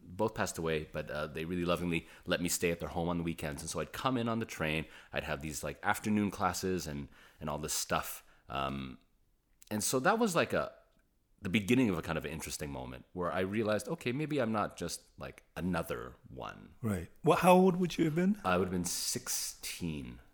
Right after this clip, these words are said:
Speaker 2: Okay.
Speaker 1: Sixteen, yeah.
Speaker 2: So is it a point where you fell in love with classical music?
Speaker 1: There were a couple moments I remember even as a kid feeling something. Like, I remember the first time, uh, I started taking theory classes, and then we, um, through the, the R C M syllabus, like, you get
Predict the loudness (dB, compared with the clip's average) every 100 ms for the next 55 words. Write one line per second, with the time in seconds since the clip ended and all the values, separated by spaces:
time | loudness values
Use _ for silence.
0 | -10 -6 -4 -4 -6 -6 -8 -10 -10 0
1 | 2 2 -4 -20 -20 -20 2 4 4 -2
2 | -6 2 4 4 2 -2 -16 -20 -20 -20
3 | 0 2 4 2 2 2 0 0 -10 -12
4 | 0 2 2 0 0 0 2 0 2 0
5 | 0 -2 0 0 0 -2 -4 -10 -18 -20
6 | -20 -20 -18 2 6 8 6 6 6 6
7 | 6 4 4 4 4 4 4 2 0 -4
8 | -2 0 0 -2 -14 -6 2 4 2 0
9 | -4 -6 -8 -4 0 2 2 4 2 0
10 | -2 -2 0 0 0 0 -6 -6 -6 -8
11 | -8 -6 -6 -6 -6 -4 0 0 -2 -4
12 | -2 -4 -6 -8 -4 -4 -2 -4 -8 -20
13 | -20 _ -6 -2 -2 -4 -10 -6 -4 -2
14 | -4 -4 -4 -2 -2 -2 -2 0 0 0
15 | -2 -4 -8 -8 -8